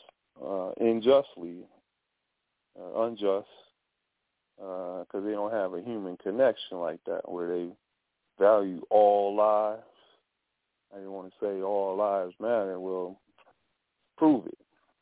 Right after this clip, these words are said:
You know, you, you have all the power and authority, so you should prove it. If all lives matter, then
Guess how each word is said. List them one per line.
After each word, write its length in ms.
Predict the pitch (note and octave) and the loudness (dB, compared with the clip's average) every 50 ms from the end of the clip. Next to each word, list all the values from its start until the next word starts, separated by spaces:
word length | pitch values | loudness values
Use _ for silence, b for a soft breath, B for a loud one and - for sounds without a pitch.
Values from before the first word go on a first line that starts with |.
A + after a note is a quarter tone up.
| _ _ _ _ _ _ _ _ _ _ _ _ _ _ _ _ _ _ _ _ _ _ _ _ - | _ _ _ _ _ _ _ _ _ _ _ _ _ _ _ _ _ _ _ _ _ _ _ _ -20
You 60 | F2+ | -18
know, 140 | F2+ F#2 F2 | -14 -14 -12
you, 280 | F2 F#2+ G#2 A#2 A#2 - - | -10 -8 -8 -8 -8 -10 -10
you 200 | G#2+ A2+ B2 B2+ | -12 -12 -6 0
have 320 | C3+ A#2 A2+ G#2+ G2+ F#2+ | 4 4 4 4 4 2
all 280 | G2+ G#2+ G#2+ G2+ G2 G2 | 2 4 4 4 4 2
the 420 | F#2 F#2 F2 - - - - - - _ _ _ _ _ - | 0 -2 -2 -4 -6 -8 -10 -14 -18 _ _ _ _ _ 2
power 420 | A#2 A2 G2+ G2+ G#2 G2+ G2 G2 | 4 4 4 4 0 -2 -6 -6
and 100 | F#2 E2+ | -8 -10
authority, 580 | E2 - - A2+ C3+ C#3 A#2+ A2 G#2+ A#2 B2 - _ _ _ _ _ _ _ _ _ _ _ _ _ _ _ _ _ _ _ | -10 -2 2 4 4 4 4 2 -2 -6 -10 -14 _ _ _ _ _ _ _ _ _ _ _ _ _ _ _ _ _ _ _
so 340 | G#2+ G#2 G#2+ G#2+ G#2 A2+ G#2+ | -10 -8 -8 -8 -10 -12 -12
you 140 | G#2+ A2 B2+ | -12 -14 -12
should 220 | C3 - - A#2 - | -12 -12 -14 -14 -10
prove 300 | - C#3+ C#3+ D3 A2 F2+ | -8 -6 -6 -6 -6 -8
it. 160 | - - - _ _ _ _ _ _ _ _ - | -10 -12 -16 _ _ _ _ _ _ _ _ -20
If 200 | F#2 F2+ F#2 - | -20 -18 -6 -2
all 240 | - G#2 G2+ G2+ G#2 | 0 2 4 4 4
lives 360 | G#2 G2+ G2 G2 F#2+ F#2 F#2 | 4 4 4 4 2 2 0
matter, 360 | G2 G2+ G#2+ A2+ A#2 B2+ C3 | -2 -2 -2 0 -2 -2 -4
then 180 | B2 A#2 A2 G#2+ | -6 -8 -10 -10